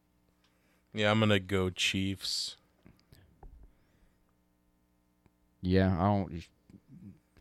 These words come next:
Speaker 2: They might be favored to win the A F C now, the way they've been playing these last couple weeks. They just kinda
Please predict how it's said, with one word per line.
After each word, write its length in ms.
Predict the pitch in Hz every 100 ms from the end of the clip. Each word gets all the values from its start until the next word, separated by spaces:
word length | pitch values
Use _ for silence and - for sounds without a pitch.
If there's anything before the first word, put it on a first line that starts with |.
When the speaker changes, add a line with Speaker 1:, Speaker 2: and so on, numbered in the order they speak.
| _ _ -
Speaker 2:
They 100 | 107
might 200 | 107 101
be 100 | 92
favored 320 | 101 95 95
to 60 |
win 140 | 95 95
the 140 | 98
A 40 | 92
F 80 |
C 240 | - 104 95
now, 200 | 95 92
the 80 | 95
way 160 | 101
they've 200 | 98 95
been 140 | 101 95
playing 280 | 98 98
these 140 | 95 104
last 240 | 101 -
couple 220 | 110 104
weeks. 420 | 101 104 - - - _ _ _ _ _ _ _ _ _ _ _ _ _ -
They 100 | 101
just 180 | 98
kinda 380 | - 98 92 87